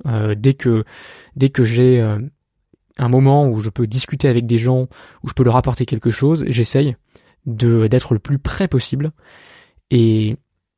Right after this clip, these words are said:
de mettre en application ce principe de gagner au jeu de l'hypocrisie pédagogique. Alors pourquoi j'ai dit l'hypocrisie pédagogique ? Tout simplement parce que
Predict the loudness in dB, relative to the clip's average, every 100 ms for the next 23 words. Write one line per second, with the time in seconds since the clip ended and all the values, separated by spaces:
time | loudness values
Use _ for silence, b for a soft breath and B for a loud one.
0 | -12 0 2 2 0 0 0 0 -2 -4
1 | -4 -6 -8 _ _ _ _ _ _ -12
2 | -4 0 0 0 -2 -4 -6 -12 -20 _
3 | -6 -2 2 2 4 4 4 2 2 0
4 | 0 0 0 -2 -2 0 2 2 2 -2
5 | -4 -4 0 0 0 0 0 0 0 -4
6 | -2 0 2 2 2 -2 -6 -6 -2 -2
7 | -2 -6 -4 -4